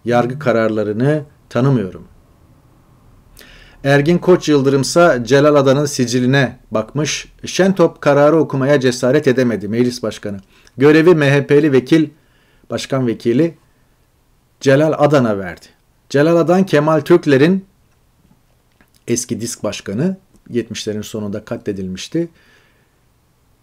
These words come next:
Kena-, Kemal Türkler'in katledilmesiyle ilgili davada yargılanmış, M H P ana davasındaki ifadesinde suçunu ve Türkler'in ölüm emrini Alparslan Türkeş'in verdiğini itiraf etmişti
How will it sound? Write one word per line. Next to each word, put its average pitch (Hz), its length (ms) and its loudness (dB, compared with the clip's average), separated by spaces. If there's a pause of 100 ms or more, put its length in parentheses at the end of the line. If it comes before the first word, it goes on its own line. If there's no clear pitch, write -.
(120)
Kena-, 147 320 0
Kemal 156 300 2
Türkler'in 160 560 2
katledilmesiyle 151 880 0
ilgili 127 260 0
davada 123 480 2
yargılanmış, 123 720 0
M 131 140 0
H 147 180 2
P 175 100 0
ana 160 240 0
davasındaki 127 640 0
ifadesinde 127 640 -2
suçunu 165 420 0
ve 208 160 4
Türkler'in 160 420 0
ölüm 156 300 4
emrini 127 300 0
Alparslan 135 520 -2
Türkeş'in 139 480 -2
verdiğini 123 340 2
itiraf 123 400 0
etmişti 143 560 -6